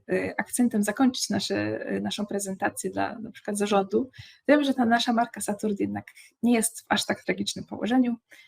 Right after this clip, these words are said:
Jest najczęściej, em, najczęściej deklarowana jako ta ulubiona marka konsumentów. E, także na pewno można, e, można tutaj po-, polepszyć, możemy zarekomendować pewne działania, natomiast,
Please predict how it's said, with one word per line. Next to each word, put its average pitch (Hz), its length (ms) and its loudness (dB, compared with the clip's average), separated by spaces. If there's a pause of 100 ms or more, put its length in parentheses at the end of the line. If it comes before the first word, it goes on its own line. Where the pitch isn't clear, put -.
(140)
Jest 262 180 4
najczęściej, 254 800 2
em, 202 720 -2 (580)
najczęściej 226 680 2
deklarowana 208 640 2
jako 208 180 -4
ta 196 100 -8
ulubiona 220 480 2
marka - 320 -2
konsumentów. 196 640 -2 (640)
E, 196 320 2 (460)
także 233 600 6 (720)
na 226 100 6
pewno 240 280 4
można, 208 500 2
e, 202 160 -2
można 214 320 -2
tutaj 202 320 -4 (360)
po-, - 220 -6
polepszyć, 240 440 0
możemy 208 280 0
zarekomendować 202 840 -4
pewne 190 240 -8
działania, 247 420 4
natomiast, 214 680 -4